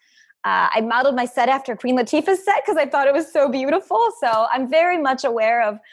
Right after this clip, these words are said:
of looking to people that do it better than you. I think that's a really good leadership skill as well. I definitely do not pretend that I know everything or, or that I don't have anything to learn. That would be the opposite. And so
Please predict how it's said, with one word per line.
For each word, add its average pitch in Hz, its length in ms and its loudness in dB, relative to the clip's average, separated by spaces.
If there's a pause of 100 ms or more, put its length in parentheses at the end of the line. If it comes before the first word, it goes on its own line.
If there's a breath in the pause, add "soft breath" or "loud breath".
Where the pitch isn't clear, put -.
(300 loud breath)
of 226 160 4
looking 262 340 2
to 262 100 -2
people 254 340 0
that 214 180 0
do 240 120 0
it 208 120 0
better 240 260 2
than 285 160 0
you. 294 240 2
I 240 80 0
think 240 220 -4
that's 240 160 2
a 240 80 0
really 220 240 0
good 226 160 2 (180)
leadership 254 460 0
skill 226 300 0
as 220 120 -2
well. 214 300 2
I 208 80 0
definitely 220 340 -2
do 208 140 -4
not 196 200 4
pretend 214 340 0
that 208 60 2
I 196 80 0
know 196 180 2
everything 214 500 2
or, 185 240 0 (120)
or - 120 -6 (100)
that 202 160 2
I 190 120 4
don't 208 200 -2
have 202 140 2
anything 202 280 0
to 180 60 -2
learn. 190 240 0
That 185 140 -2
would 190 120 -4
be 190 220 -6
the 190 180 -4
opposite. 220 520 0 (680 loud breath)
And 247 180 0
so 226 480 0